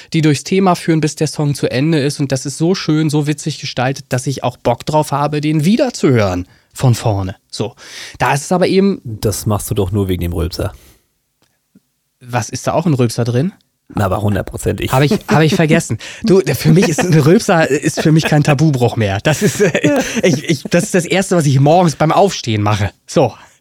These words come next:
Speaker 1: Damit ich weiß, ich lebe noch. Also,
Speaker 2: Okay.
Speaker 1: nee, alles, alles gut. Ähm, also, das haben wir jetzt auch mal eben einmal zur Sprache gebracht. Ich finde, das ist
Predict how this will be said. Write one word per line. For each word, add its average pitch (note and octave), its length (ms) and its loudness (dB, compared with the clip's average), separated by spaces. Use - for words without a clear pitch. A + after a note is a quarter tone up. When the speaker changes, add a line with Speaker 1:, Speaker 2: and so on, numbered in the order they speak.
Speaker 1:
Damit E3+ 280 4
ich C#3+ 140 2
weiß, D3 300 0
ich D3+ 140 -2
lebe F3 280 4
noch. G#2 320 -4
Also, C3+ 440 2
Speaker 2:
Okay. - 140 0
Speaker 1:
nee, A2+ 260 0
alles, F3 340 2
alles C#3+ 280 0
gut. F#3 240 2
Ähm, D3 480 4
also, D3 420 2
das F3+ 260 -4
haben F#3 120 2
wir F3 80 2
jetzt D#3+ 200 2
auch D3+ 160 0
mal E3 140 4
eben C#3 140 2
einmal C3+ 240 2
zur A#2 120 -2
Sprache C3+ 460 -2
gebracht. B2 300 0
Ich - 140 -6
finde, A#3 220 0
das D#3+ 180 0
ist - 340 -10